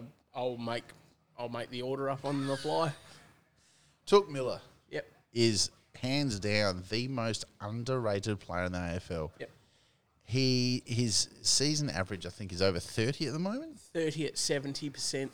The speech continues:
Speaker 2: Thirty,
Speaker 1: efficiency.
Speaker 2: seventy percent. A tackling beast as well. Untaggable.
Speaker 1: Got no help.
Speaker 2: Was the tagger originally, remember?
Speaker 1: Yep.
Speaker 2: That, uh, famous duel with Zorko where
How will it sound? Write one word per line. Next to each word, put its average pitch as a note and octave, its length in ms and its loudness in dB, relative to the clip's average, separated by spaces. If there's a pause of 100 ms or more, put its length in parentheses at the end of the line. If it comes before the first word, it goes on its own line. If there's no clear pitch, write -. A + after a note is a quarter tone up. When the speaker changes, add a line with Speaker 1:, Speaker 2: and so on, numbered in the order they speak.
Speaker 2:
Thirty, D#3+ 260 -4
Speaker 1:
efficiency. D3 480 -6
Speaker 2:
seventy C#3+ 400 -4
percent. G2+ 440 -4 (400)
A A2+ 60 -2
tackling C3 640 -2
beast F#2 420 0
as F2 160 -6
well. F#2+ 400 2 (800)
Untaggable. F#2+ 920 -2
Speaker 1:
Got - 200 -2
no D#3 320 0
help. C#3 340 -2 (240)
Speaker 2:
Was A2+ 340 8
the G#2 80 -4
tagger G2 500 2 (100)
originally, B2 340 -6
remember? B2 380 -2
Speaker 1:
Yep. D3+ 80 -2 (480)
Speaker 2:
That, G#2+ 320 2
uh, G2+ 140 4
famous G2+ 440 0
duel G2 360 2
with F#2+ 120 0
Zorko G2+ 560 0
where F#2+ 320 2